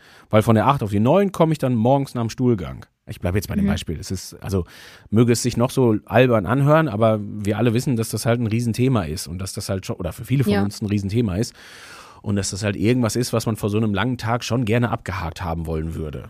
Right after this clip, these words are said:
Speaker 1: So, zumindest mal in größeren Teilen. Und, und deswegen ist das super, ne? Und dann reden wir jetzt davon, dass du,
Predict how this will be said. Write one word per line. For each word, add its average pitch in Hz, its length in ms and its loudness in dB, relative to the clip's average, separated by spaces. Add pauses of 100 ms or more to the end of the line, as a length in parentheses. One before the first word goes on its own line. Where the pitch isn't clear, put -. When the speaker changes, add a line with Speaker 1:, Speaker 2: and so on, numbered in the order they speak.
Speaker 1:
So, 90 300 0 (500)
zumindest 107 360 2
mal 92 100 2
in 90 60 0
größeren 95 400 -2
Teilen. 82 360 -4
Und, 92 380 -4
und 95 220 -6 (140)
deswegen 117 280 0
ist 123 140 -2
das 113 80 -2
super, - 300 -2
ne? 113 140 4
Und 135 100 4
dann 101 120 4
reden 139 220 6
wir 131 80 6
jetzt 127 180 2
davon, 123 300 4
dass 107 160 -2
du, 110 360 2